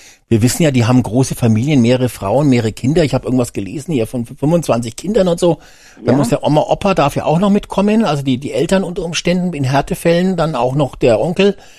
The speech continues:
Speaker 1: Also ich denke mal, die, wir müssen jetzt wirklich auch, das sind alles Fachkräfte.
Speaker 2: Ja.
Speaker 1: Leute, äh, das sind alles Fachkräfte, die auch arbeiten wollen. Der Deutsche will ja nicht mehr arbeiten, der will noch Bürgergeld. Aber die Fachkräfte, die sonst kommen und die hart arbeiten, die müssen jetzt in Massen kommen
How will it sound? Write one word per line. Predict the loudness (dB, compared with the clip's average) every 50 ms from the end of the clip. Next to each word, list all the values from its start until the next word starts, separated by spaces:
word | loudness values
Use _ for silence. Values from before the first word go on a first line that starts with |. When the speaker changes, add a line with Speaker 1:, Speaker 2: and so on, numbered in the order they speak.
| -20 -20 -20 -8 _
Speaker 1:
Also | 0 2 2
ich | 0 -2 -6 -12 -8 -2
denke | 0 0 2 2 2
mal, | 4 4 4 2 2 -2 -6 -20 -20 _ _ _ _ _
die, | 2 4 4
wir | 6 6
müssen | 6 4 4 2 0 0
jetzt | 0 0 -2 -6 -8 -8
wirklich | -4 -2 -2 -2 0
auch, | 0 -2 -2
das | -2 -4
sind | 0 2
alles | 2 2 2 0
Fachkräfte. | -2 -4 -4 -4 -6 -2 0 0 0 0 0 0 0 0 -2 -8 _ _ _ _ _ _ _ _ _ _ -20 _ -20 -18 _
Speaker 2:
Ja. | -2 0
Speaker 1:
Leute, | 2 2 4 2
äh, | 2 0 -2 -4 -4 -4 -4 -4 -4
das | -4 -6 -6 -6
sind | -4 -4
alles | -2 -2 -2 -2
Fachkräfte, | -2 -4 -4 -2 -6 -8 -6 -6 -2
die | 0 0
auch | 0 2 0
arbeiten | -2 -2 0 2 2 0 0 0 0
wollen. | 0 2 0 0 -6 -14 -20 _ -6 -4
Der | 0
Deutsche | 2 2 2 2 2 2
will | 2
ja | 2 2
nicht | 2 2
mehr | 0 0
arbeiten, | 0 0 2 0 -2
der | -2 -4
will | -4
noch | -4 -4 -6
Bürgergeld. | -2 0 0 0 0 -2 -4 -4 -10 -10 -12 -12 -10
Aber | -8 -8 -8
die | -8 -10 -16
Fachkräfte, | -12 -2 0 0 0 0 -2 -2 -2 -2 0 -2 -2
die | -2 0
sonst | 0 0 -2 -4 -4
kommen | -4 -2 0 0 -2
und | -2 -4
die | -6 -4
hart | -2 0 2 2 0 0 -2
arbeiten, | -2 -2 -2 0 -2 -4 -4 -6 -10 -18 -20 _ _ _ _ _ _ _ _ _
die | 2 2
müssen | 2 2 0 -2
jetzt | -6 -6 -4
in | -2 -2 0
Massen | 0 2 0 0 0 0 0 0 0 0 -2
kommen | -2 -2 0 0 0 0 -2 -4 -12